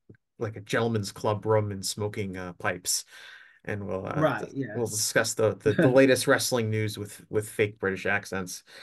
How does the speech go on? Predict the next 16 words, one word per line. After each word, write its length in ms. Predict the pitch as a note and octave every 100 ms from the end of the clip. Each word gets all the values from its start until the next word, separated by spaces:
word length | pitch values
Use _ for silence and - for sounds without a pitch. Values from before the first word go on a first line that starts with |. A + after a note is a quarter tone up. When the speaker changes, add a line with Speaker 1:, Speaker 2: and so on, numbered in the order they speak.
| - - -
Speaker 1:
Um, 420 | - A#2 G#2+ F#2+ - _ _ _ _ -
Speaker 2:
Right. 340 | E3+ D#3+ D#3+ D3
<laughs> 0 |
Speaker 1:
but 1500 | G#3 C#3+ F3 D3 C#3+ - _ _ - _ _ _ _ _ E3
the 100 | E3+
reason 280 | F#3 C4+ C#4
I 120 | G#3+
wanted 300 | F#3+ F#3 F3+
to 60 | E3+
have 120 | C#3
Chris 240 | D#3+ D#3+
on 80 | C#3+
the 80 | B2+
show 200 | A#2 A2+
today 360 | G#2+ G#2+ G2+ G2+
was, 400 | - A#2 A2 G#2+